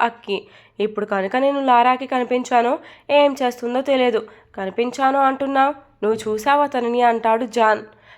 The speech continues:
చూశాను కాబట్టే నిన్ను తన గురించి అడిగింది అంటూ లారాని చూసినప్పటి నుంచి ఇప్పటి వరకు జరిగింది మొత్తం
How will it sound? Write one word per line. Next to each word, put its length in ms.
చూశాను 400
కాబట్టే 680
నిన్ను 340
తన 220
గురించి 400
అడిగింది 420
అంటూ 500
లారాని 520
చూసినప్పటి 520
నుంచి 420
ఇప్పటి 320
వరకు 360
జరిగింది 400
మొత్తం 340